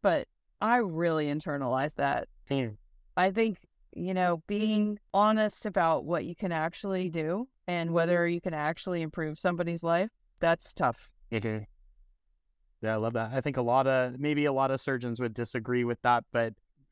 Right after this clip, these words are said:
Speaker 2: deep down, maybe they all agree as well. Uh, that's great.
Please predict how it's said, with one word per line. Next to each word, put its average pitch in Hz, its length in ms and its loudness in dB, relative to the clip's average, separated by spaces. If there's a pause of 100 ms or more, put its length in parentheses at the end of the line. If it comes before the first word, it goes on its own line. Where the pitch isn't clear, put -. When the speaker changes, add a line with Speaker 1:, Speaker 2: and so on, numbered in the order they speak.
(200)
Speaker 2:
deep 147 200 -2
down, 117 320 2
maybe 113 320 0
they 110 280 0
all 110 220 0
agree 107 280 -2
as 104 160 -4
well. 107 240 2 (640)
Uh, 101 200 2
that's 117 200 -4
great. 127 340 -4